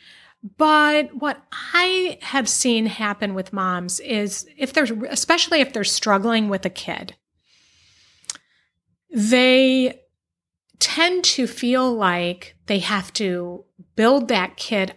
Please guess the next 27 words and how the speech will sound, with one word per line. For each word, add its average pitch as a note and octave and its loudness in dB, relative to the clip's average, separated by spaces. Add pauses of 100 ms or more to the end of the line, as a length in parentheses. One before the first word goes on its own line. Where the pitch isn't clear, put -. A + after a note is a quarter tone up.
up. F3 0 (1600)
And G3 4 (100)
they G#3+ 2
end A#3+ 2
up A#3 -2 (360)
giving G#3+ 2
them G3+ 0
empty G#3+ -2
praise. - -6 (240)
And G3+ 2 (420)
it's A3+ 0
not A#3 0
specific. - -4 (480)
And A3+ 4
so A3+ 4
it B3 2
almost F4+ 0
feels G#3+ 2
to - -8
be A3+ 0
on G3 0
the F#3 -4
receiving G#3+ 0
end, F3+ -2
and F3+ -6
maybe A3+ 0
you, G#3 0